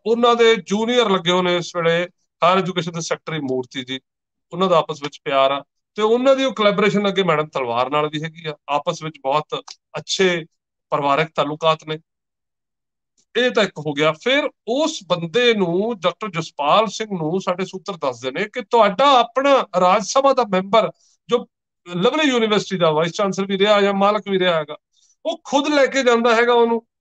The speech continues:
ਆਪਣੇ ਰਾਘਵ ਚੱਡੇ ਦੇ ਕੋਲੇ। ਰਾਘਵ ਚੱਡੇ ਕੋਲੋਂ ਫਿਰ ਉਹ ਸਾਰੀ game ਹੁੰਦੀ ਹੈ, ਔਰ ਲਵਲੀ university ਤਾਂ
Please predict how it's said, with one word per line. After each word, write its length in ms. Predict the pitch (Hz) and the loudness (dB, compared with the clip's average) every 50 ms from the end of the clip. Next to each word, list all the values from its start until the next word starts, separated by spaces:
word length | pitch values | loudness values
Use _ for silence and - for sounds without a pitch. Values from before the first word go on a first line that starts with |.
| _ _ _ _ - | _ _ _ _ -6
ਆਪਣੇ 580 | 175 170 - - 185 175 175 165 160 156 151 143 | -6 -4 -2 0 0 2 2 2 2 2 2 2
ਰਾਘਵ 280 | 139 139 131 135 131 | 2 0 -2 -2 -6
ਚੱਡੇ 280 | 127 - 139 120 151 165 | -4 -4 -2 0 0 0
ਦੇ 120 | 175 202 | 0 0
ਕੋਲੇ। 240 | 190 - 185 180 196 _ _ _ _ _ _ _ _ _ _ _ - 151 | -4 -6 -10 -10 -10 _ _ _ _ _ _ _ _ _ _ _ -4 0
ਰਾਘਵ 420 | 151 151 165 208 240 311 311 285 | 2 2 2 4 2 2 0 0
ਚੱਡੇ 320 | 202 196 214 170 160 190 185 | 0 -2 -2 0 0 -2 -2
ਕੋਲੋਂ 280 | 185 - 156 135 139 147 | -2 -6 -10 -8 -8 -6
ਫਿਰ 200 | - 202 226 226 214 | -4 -4 -2 -2 -2
ਉਹ 100 | 262 233 | -2 -2
ਸਾਰੀ 320 | - - 185 160 147 143 139 | 0 -2 -2 -2 -2 -6 -6
game 160 | 139 127 127 | -6 -6 -6
ਹੁੰਦੀ 320 | 135 147 175 170 196 202 196 | -8 -10 -8 -6 -4 -4 -4
ਹੈ, 40 | 190 - _ _ _ _ _ - | -6 -8 _ _ _ _ _ 2
ਔਰ 260 | 262 285 294 294 - - _ _ _ _ _ - 160 | 2 2 2 2 -2 -10 _ _ _ _ _ -6 -2
ਲਵਲੀ 320 | 160 196 220 262 285 302 | 0 0 2 4 4 4
university 560 | 294 269 262 240 233 233 226 208 - - 226 | 4 4 4 4 4 4 4 2 0 -2 -4
ਤਾਂ 120 | 196 240 | -4 -4